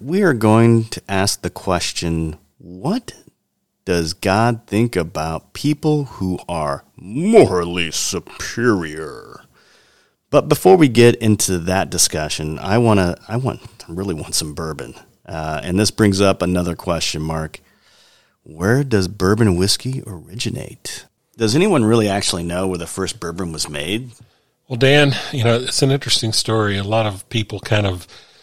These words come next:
Speaker 2: lean toward the belief that a fellow named Elijah Craig made the first bourbon.
Speaker 1: Hmm.
Speaker 2: What's interesting is that, um, Elijah Craig was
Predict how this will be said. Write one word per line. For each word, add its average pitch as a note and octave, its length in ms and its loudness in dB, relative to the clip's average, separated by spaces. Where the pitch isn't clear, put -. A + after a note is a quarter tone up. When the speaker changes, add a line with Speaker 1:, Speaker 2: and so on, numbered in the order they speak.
Speaker 2:
lean D3 460 6
toward B2 580 6
the A2+ 100 -4
belief A2+ 520 0
that G#2 440 -2
a G#2 120 0
fellow C3+ 280 4
named A#2 240 2
Elijah G2+ 400 -2
Craig F#2+ 540 -2
made F2+ 140 -8
the - 80 -16
first - 320 -10
bourbon. E2 400 -12
Speaker 1:
Hmm. G2 140 -2
Speaker 2:
What's B2+ 200 4
interesting D3+ 640 4
is A2+ 220 2
that, G#2+ 460 0
um, G#2 420 0
Elijah B2 320 2
Craig C3+ 460 0
was - 340 -2